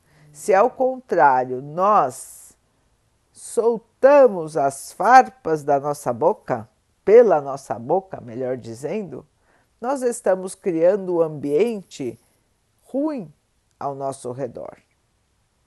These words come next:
E aí não adianta nós querermos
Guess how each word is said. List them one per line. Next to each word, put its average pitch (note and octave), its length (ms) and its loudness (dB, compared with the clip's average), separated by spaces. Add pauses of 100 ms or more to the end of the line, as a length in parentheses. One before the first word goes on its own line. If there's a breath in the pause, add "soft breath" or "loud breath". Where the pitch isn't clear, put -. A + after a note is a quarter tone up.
(1200)
E B3 120 2
aí G#3+ 320 2
não A3 220 -6
adianta G3 640 0
nós F3 260 -4
querermos D#3 1120 2